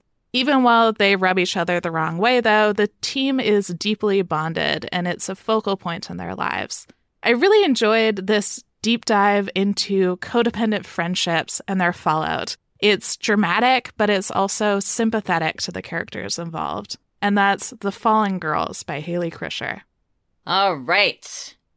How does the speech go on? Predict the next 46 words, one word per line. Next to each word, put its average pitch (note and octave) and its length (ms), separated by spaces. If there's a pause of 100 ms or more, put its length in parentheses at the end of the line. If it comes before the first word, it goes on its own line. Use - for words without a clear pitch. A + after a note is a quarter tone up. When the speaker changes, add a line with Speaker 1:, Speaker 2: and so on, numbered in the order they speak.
(180)
Speaker 2:
Whew, G#4 220
I'm D4+ 200
so D4 160
excited A#3+ 400
to - 80
talk F#3+ 120
about F#3 160
this F3+ 100
next E3 160
book. D3+ 260 (540)
I'm D3+ 220
excited D3+ 280
about C#3+ 160
everything. C#3 340
I C#3 100
know, A#2 120
I A2+ 140
know. - 160 (480)
But D#3 300 (180)
<laughs> - 180
I've E3 120
been F3 120
waiting E3+ 260
so E3 200
long E3+ 240
to E3 80
talk E3 260
about C#3+ 300
it, C#3+ 280 (340)
and D#3 640 (380)
I E3 140
don't, G#3 280 (120)
not G3 280
to G3+ 100
belittle E3 320
it, C#3 120
but C#3+ 240 (260)
I D3+ 360 (100)
pretty C#4+ 160
much B3+ 140
thought A3 180
it F#3 80
was, F3 120
like, E3 120
the D#3 80
best D#3+ 340